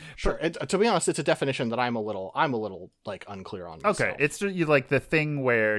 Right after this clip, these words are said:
Speaker 2: you're in a, a cart, a car or whatever, and it takes you along to different, like, th-, through, like, a house. Yeah, I don't know what the fuck. Pe-, people understand what it is.
Speaker 1: Mm-hmm.
Speaker 2: Um,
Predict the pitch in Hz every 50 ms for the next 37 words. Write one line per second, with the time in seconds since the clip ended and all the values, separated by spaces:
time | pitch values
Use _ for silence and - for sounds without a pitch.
0 | 104 95 107 104 101 98 95 - - - - 123 113 104 95 92 95 _ _ _
1 | _ _ _ _ _ _ _ _ _ _ _ _ _ _ - 117 - - - 131
2 | 127 120 113 - - - - - - 123 - - 123 120 117 113 110 107 107 107
3 | 104 101 104 104 101 101 98 98 - - 120 117 107 - 120 110 101 98 98 98
4 | 98 98 - 107 95 104 98 - 101 92 - 95 90 - - _ _ _ - -
5 | _ _ _ _ _ _ _ _ _ - - _ _ - - 135 - - 196 208
6 | 160 143 127 - 113 104 110 101 - - 123 120 104 107 127 160 147 123 101 90
7 | 87 92 95 - - - 113 110 - - 151 151 - _ - 156 147 - 104 92
8 | 92 - - - - - - - 120 110 - _ _ - 131 117 110 95 90 -
9 | - - - _ - 120 113 113 104 101 98 98 95